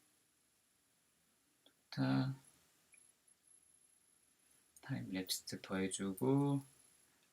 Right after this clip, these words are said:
랩 타임도 이렇게 붙여주고 그 다음엔 여기 여섯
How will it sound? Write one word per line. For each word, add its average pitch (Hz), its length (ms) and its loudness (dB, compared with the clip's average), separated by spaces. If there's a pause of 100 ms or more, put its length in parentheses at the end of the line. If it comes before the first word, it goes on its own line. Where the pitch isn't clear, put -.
랩 - 220 -12
타임도 95 380 0
이렇게 92 220 -4
붙여주고 123 1120 2 (1700)
그 - 80 -20 (100)
다음엔 104 760 0 (140)
여기 95 360 -6 (680)
여섯 - 240 -14